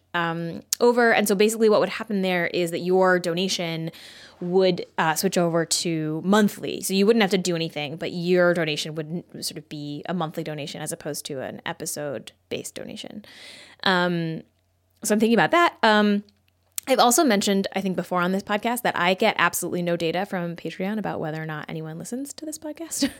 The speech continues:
<laughs> this bonus podcast at least. Um, and I know that the sign-up process for these bonus episodes is not the smoothest or, like, the most intuitive. You, right, you have to copy and paste the link into your player, and it's sort of confusing and clunky. Obviously, if you are listening to this, you've probably figured that out.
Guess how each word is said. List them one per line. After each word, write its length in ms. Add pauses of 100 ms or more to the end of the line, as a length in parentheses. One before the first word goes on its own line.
(100)
<laughs> 220
this 120
bonus 280
podcast 360
at 60
least. 240 (440)
Um, 540
and 340
I 80
know 160
that 160
the 80
sign-up 520
process 420
for 140
these 180
bonus 300
episodes 520
is 180
not 500 (200)
the 180
smoothest 800
or, 100
like, 180
the 60
most 260
intuitive. 580
You, 100
right, 120
you 60
have 100
to 60
copy 280
and 100
paste 380
the 100
link 260
into 180
your 120
player, 380
and 100
it's 80
sort 120
of 100
confusing 360
and 120
clunky. 280
Obviously, 380
if 120
you 120
are 100
listening 360
to 60
this, 200
you've 160
probably 400
figured 280
that 120
out. 200